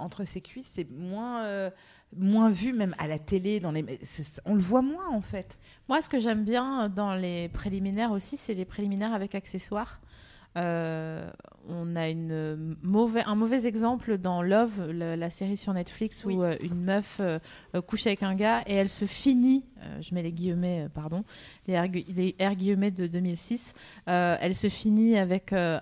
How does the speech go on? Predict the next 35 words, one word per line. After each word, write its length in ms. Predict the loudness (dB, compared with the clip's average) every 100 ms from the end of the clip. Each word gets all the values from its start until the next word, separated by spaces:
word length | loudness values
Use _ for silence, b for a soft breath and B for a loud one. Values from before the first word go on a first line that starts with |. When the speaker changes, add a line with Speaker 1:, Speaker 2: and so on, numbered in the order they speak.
| -4
Speaker 2:
un 160 | -6
ferry, 360 | -6 -4 -2 -2
un 80 | -4
sextoy. 360 | -8 -10 -6 -6 -6 B B
Speaker 1:
Ouais. 100 | -16 0
Speaker 2:
Et, 300 | 4 6 8
euh, 500 | 6 2 0 0 -2 2
mais, 280 | 6 6 4 -2
euh, 100 | -2 0
je 180 | 0
trouve 340 | -4 -2 -6 -4
que, 160 | -4
bon, 160 | -2 -4 -6
parce 160 | -8
que 140 | -6 -8
je 100 | -6
dis 80 | -4
c'est 140 | 0
un 40 | 0
mauvais 200 | 2 0
exemple 240 | 2 0
parce 140 | 0
que 80 | -6
voilà, 260 | -4 0 0
elle 80 | 0
l'utilise 380 | -2 -2 -2 0
un 120 | 0
peu, 300 | 0 0 2
hein, 160 | 0 -2 B B
mais 80 | -6
tout 100 | -4
ça 120 | -2 0
pour 160 | 0
dire 240 | 0 -2
que 80 | 0